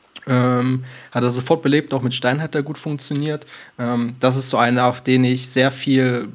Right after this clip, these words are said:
baue jetzt in den nächsten Wochen, der es als Leistungsträger auch bringen kann,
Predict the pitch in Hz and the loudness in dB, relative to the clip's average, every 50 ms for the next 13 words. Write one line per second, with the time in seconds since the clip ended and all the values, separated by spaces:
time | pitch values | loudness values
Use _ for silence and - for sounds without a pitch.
0 | - _ - 123 113 117 120 123 120 117 110 110 - - 123 120 117 120 113 - | -14 _ 0 2 4 4 4 2 0 -2 -4 -4 -6 -6 -4 -2 -2 -2 -4 -4
1 | - - 117 117 123 123 - 120 120 117 113 - 113 110 - - 123 120 127 127 | -4 -2 -2 0 -2 -2 -2 -2 -2 -2 -2 -2 -4 -6 -2 0 2 2 2 2
2 | - 123 - - - - 120 117 113 - - - 143 156 151 - 143 131 135 | -2 -4 -6 -6 -4 -4 -2 -2 -2 -4 -2 -2 -2 -2 0 0 -2 -2 -2